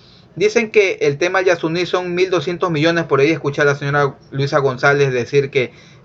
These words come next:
este, se va a desaprovechar. No. A nivel nacional, en el Ecuador se sacan cuatrocientos mil barriles diarios. Así es, al día cuatrocientos mil. Y solamente del bloque I T T, es decir, del, del Yasuní, el bloque cuarenta y tres, solamente son cincuenta mil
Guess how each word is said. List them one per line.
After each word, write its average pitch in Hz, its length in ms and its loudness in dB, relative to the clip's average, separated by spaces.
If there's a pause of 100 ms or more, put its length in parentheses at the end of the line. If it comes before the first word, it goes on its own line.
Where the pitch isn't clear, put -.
este, 113 840 -2
se 123 100 -2
va 127 120 4
a - 20 6
desaprovechar. 131 560 0
No. 151 240 0 (1080)
A 190 140 2
nivel 226 260 4
nacional, 196 720 2
en 151 220 0
el 139 140 2
Ecuador 151 540 4
se 143 140 -4
sacan 160 320 0
cuatrocientos 135 640 -2
mil 160 160 4
barriles 143 480 2
diarios. 123 480 0
Así 113 260 -4
es, 113 100 0
al 104 140 -4
día 165 220 2
cuatrocientos 147 560 -2
mil. 143 260 0 (580)
Y 160 380 4
solamente 262 880 0
del 143 240 4
bloque 202 400 2
I 190 120 -8
T 196 120 2
T, 190 140 0
es 139 160 4
decir, 143 120 0
del, 143 380 2
del 127 220 0
Yasuní, 139 400 0
el 110 180 0
bloque 139 280 -2
cuarenta 147 260 0
y 143 40 2
tres, 151 200 0
solamente 165 500 0
son 165 180 -4
cincuenta 147 520 -2
mil 175 320 2